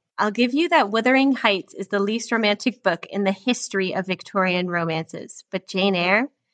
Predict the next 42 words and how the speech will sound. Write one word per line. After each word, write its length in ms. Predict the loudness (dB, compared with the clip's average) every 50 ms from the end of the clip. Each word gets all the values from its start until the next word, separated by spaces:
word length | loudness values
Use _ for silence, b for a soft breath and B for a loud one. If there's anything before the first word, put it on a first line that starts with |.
| _ _ _ _ _ _ _ -8
Is 80 | -2 0
that 180 | 2 2 2 2
the 100 | 0 2
one 260 | 2 2 2 2 2
where 100 | 2 2
the 100 | 0 0
douchebag 600 | 2 2 2 0 0 0 0 0 2 2 0 -2 -4
hid 140 | -4 -2
his 180 | -2 -2 -2 0
wife 260 | 2 2 2 2 0
away 200 | 0 0 2 2
in 80 | 2 2
the 140 | 2 2 2
attic 340 | 2 2 2 0 -4 -8 _ -4
and 140 | -2 0
then 180 | 0 0 2 2
lied 220 | 4 4 4 2
about 220 | 0 0 0 0 0
it 120 | -2 -6 -8
to 80 | -8
the 100 | -8 -8
girl 280 | -4 0 2 2 2 2
he 140 | 0 0 0
wanted 280 | 0 0 0 0 -4
to 80 | -4 0
bang, 340 | 0 2 2 2 0 0 -2
who 140 | -2 -2
was, 120 | -4 -4 -2
like, 300 | -2 -2 -2 -2 -4 -10 _
half 320 | -6 0 2 2 4 4 2
his 160 | 0 0 0
age? 460 | 2 2 2 2 2 0 -4 -12 -18 _ -20 -20 _ _ _ _ _
Claire 340 | -6 0 2 4 4 4 2
winced. 500 | 2 0 0 -2 -2 -6 -12 -20 -20 -20 _ _ _
Well, 420 | -12 -4 0 2 4 4 4 4 2
when 160 | 0 -2 0
you 80 | -2 -2
put 240 | -6 -6 -2 0 0
it 100 | 2 4
like 240 | 4 2 2 2 -2 -10
that. 680 | -6 -4 0 0 2 2 2 0 -2 -2 _ -8 -8 -8
<laughs> 60 | -8